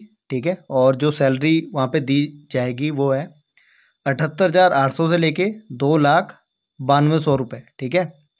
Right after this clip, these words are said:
इसके बीच में आपको जो सैलरी वो मिलेगी। उसके बाद है पीजीटी के लिए, तो पीजीटी के लिए लेवल एट की सैलरी मिलेगी सैंतालीस हज़ार छः सौ से लेके एक लाख इक्यावन हज़ार सौ,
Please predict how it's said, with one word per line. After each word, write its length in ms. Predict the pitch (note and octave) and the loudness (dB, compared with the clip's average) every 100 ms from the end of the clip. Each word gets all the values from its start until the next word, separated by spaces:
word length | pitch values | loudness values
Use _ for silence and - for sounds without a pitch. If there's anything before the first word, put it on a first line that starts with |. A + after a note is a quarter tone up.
| _ _ _ - | _ _ _ -10
इसके 240 | D3 - | -4 0
बीच 260 | D#3 D3 D3 | 2 2 2
में 100 | E3 | 4
आपको 480 | D#3+ D#3 - E3+ E3+ | 4 2 2 2 2
जो 120 | D3 | 0
सैलरी 340 | D3 C#3 C3 D3+ | 0 0 0 0
वो 120 | D#3 | 2
मिलेगी। 420 | C#3+ B2+ C#3 F#3+ - _ _ _ _ _ _ _ _ _ _ _ - | 2 0 -2 -6 -12 _ _ _ _ _ _ _ _ _ _ _ -12
उसके 220 | C3+ - | -6 2
बाद 160 | D#3+ D#3 | 4 4
है 40 | |
पीजीटी 460 | F3 D3+ C#3 D3 E3 | 0 0 0 2 2
के 120 | F3+ | 2
लिए, 200 | E3+ F#3+ | 0 0
तो 360 | G3+ - C3+ C3+ | -4 -6 -2 -2
पीजीटी 440 | C3 C#3 C#3 C#3+ D#3+ | 0 -2 0 0 0
के 120 | E3+ | 2
लिए 320 | E3 E3+ F3 | 2 2 0
लेवल 360 | C#3 C#3+ D#3 D#3+ D#3 | 0 2 2 0 -2
एट 160 | C3+ | -2
की 160 | C3 E3 | -2 -2
सैलरी 300 | E3 D#3 E3+ | 0 0 2
मिलेगी 380 | E3 D#3 D#3+ G3 _ _ _ _ _ _ _ _ _ | 0 0 -4 -8 _ _ _ _ _ _ _ _ _
सैंतालीस 560 | - D3+ D3 D3+ E3 E3 | 0 2 4 2 2 0
हज़ार 280 | D#3 E3 E3 | 2 2 2
छः 200 | D#3+ C3+ | 0 -4
सौ 160 | C#3 | -2
से 80 | D#3+ | -2
लेके 320 | D3+ D3+ E3 G#3 - _ _ _ _ _ _ _ _ - | -2 -2 -2 -4 -10 _ _ _ _ _ _ _ _ -4
एक 280 | D3+ E3 D3 | 0 2 2
लाख 300 | C#3+ E3+ E3+ _ D3 | 2 2 -2 _ -8
इक्यावन 520 | C3 D3 D3 D#3 D3 | -4 0 2 2 2
हज़ार 400 | C3+ C#3+ E3 - _ _ _ | 2 2 0 -4 _ _ _
सौ, 500 | - - C3+ A2 - | -14 2 2 2 -6